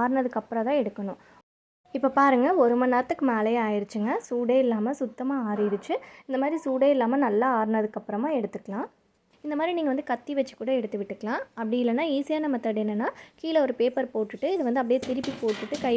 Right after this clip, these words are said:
வச்சு தட்டினீங்கன்னா அது ஃபுல்லாவே கீழே விழுந்துரும். அதுக்கப்புறமா ஒரு கத்தி வச்சு நீங்க எடுத்து விட்டுக்கலாம். அப்படி இல்லைன்னா நீங்க கையிலேயே கூட எடுத்துக்கலாம். பாருங்க எவ்வளோ சூப்பரா வந்திருக்குன்னு. நான் இன்னைக்கு சொல்லியிருந்த அளவுக்கு இந்த மாதிரி குட்டி குட்டி பீசஸாக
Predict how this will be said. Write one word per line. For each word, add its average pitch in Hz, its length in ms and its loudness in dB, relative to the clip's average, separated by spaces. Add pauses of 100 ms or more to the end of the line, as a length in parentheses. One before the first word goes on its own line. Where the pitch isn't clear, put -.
வச்சு 226 240 0
தட்டினீங்கன்னா 220 520 -4
அது 302 120 -2
ஃபுல்லாவே 226 300 0 (100)
கீழே 226 240 2
விழுந்துரும். 196 480 -2 (460)
அதுக்கப்புறமா 320 560 0
ஒரு 302 120 -2
கத்தி 247 300 -4
வச்சு 262 240 -2
நீங்க 262 180 2
எடுத்து 214 220 -6
விட்டுக்கலாம். 247 440 -6
அப்படி 269 200 -2
இல்லைன்னா 240 300 0
நீங்க 302 200 0
கையிலேயே 220 400 4
கூட 220 200 0
எடுத்துக்கலாம். 202 440 -8 (2250)
பாருங்க 247 260 -4 (100)
எவ்வளோ 226 280 0
சூப்பரா 220 360 -2
வந்திருக்குன்னு. 202 480 -4 (220)
நான் 262 140 -2
இன்னைக்கு 262 260 -2
சொல்லியிருந்த 320 380 0
அளவுக்கு 220 320 2
இந்த 277 120 2
மாதிரி 285 180 0
குட்டி 277 180 -4
குட்டி 262 180 -2
பீசஸாக 240 380 -4